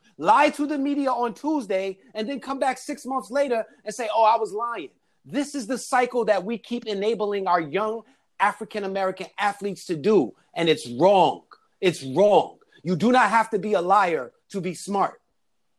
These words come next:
You didn't outsmart anybody. You didn't change how many times you got asked the question after. You didn't change the media speculation that it was gonna affect you.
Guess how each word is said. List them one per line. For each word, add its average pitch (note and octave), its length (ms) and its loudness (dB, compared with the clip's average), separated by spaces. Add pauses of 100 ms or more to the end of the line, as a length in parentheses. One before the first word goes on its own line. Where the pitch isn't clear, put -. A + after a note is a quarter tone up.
(220)
You F#3+ 100 -2
didn't A#3+ 180 0
outsmart A3+ 540 0
anybody. F#3 500 -4 (180)
You E3 80 -10
didn't G#3 180 -4
change A#3+ 280 -6
how A#3+ 160 0
many B3+ 200 -4
times A#3+ 260 -2
you A3 60 -8
got A#3 160 2
asked A3+ 220 -2
the G#3+ 40 -20
question A3 380 -8
after. G3 360 -8 (1160)
You F3+ 100 -6
didn't A#3+ 220 0
change A#3+ 280 -2
the A#3+ 80 -2
media B3 300 0
speculation A#3+ 600 -2
that A3+ 120 2
it G#3 80 -2
was G#3 120 -2
gonna G#3 180 0
affect G#3 380 -2
you. B2 180 -12